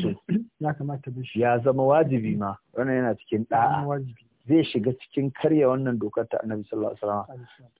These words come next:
Speaker 1: Idan ya gama lissafawa, to kai ku, kai kuma ka ji tsoron Allah, ba wai kawai mamayar ta za ka yi ka karɓi wayar ta ka duba ba. A'a. Kai ma da za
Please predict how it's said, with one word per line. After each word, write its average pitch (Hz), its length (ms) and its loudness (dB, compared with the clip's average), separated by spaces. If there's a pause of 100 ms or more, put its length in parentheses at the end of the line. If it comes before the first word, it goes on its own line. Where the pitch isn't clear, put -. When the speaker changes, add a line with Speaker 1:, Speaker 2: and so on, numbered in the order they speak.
(280)
Speaker 1:
Idan 160 360 4
ya 185 100 4
gama 196 260 4
lissafawa, 107 720 0
to 101 100 -2
kai 151 180 -4
ku, - 140 -16 (140)
kai 165 160 -6
kuma 170 300 -8
ka 147 120 0
ji 120 60 -4
tsoron 113 320 -2
Allah, 117 260 0
ba 101 260 2
wai 135 140 4
kawai 160 400 2
mamayar 117 460 0
ta 107 100 0
za 113 140 2
ka - 80 -4
yi 101 60 -4
ka 98 100 -16
karɓi 95 260 -8
wayar 120 260 2
ta 92 100 -10
ka - 120 -12
duba 92 320 -8
ba. 87 80 -8
A'a. 127 340 0 (640)
Kai 180 160 6
ma 190 160 6
da 156 180 6
za 135 140 6